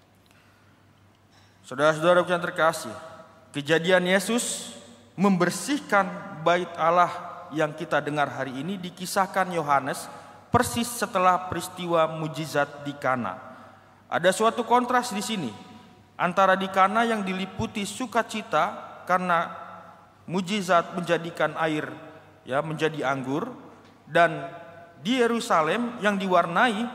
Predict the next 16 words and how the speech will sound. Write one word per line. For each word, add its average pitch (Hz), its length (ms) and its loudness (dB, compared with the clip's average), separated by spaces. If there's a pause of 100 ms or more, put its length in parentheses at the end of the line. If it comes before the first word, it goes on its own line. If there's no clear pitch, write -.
(720)
suatu 196 640 -4 (1400)
pemandangan 156 960 2
yang 147 240 -4
tidak 202 440 -2
mengenakan 160 640 -2
bagi 135 360 -4
Yesus, - 640 -12
yaitu 143 400 -4 (160)
perdagangan 135 800 -2
di 131 160 -8
bait 123 240 -4
Allah. 110 360 -4 (600)
Di 175 160 -6
tempat 190 880 0
yang 175 240 2
seharusnya 220 880 -2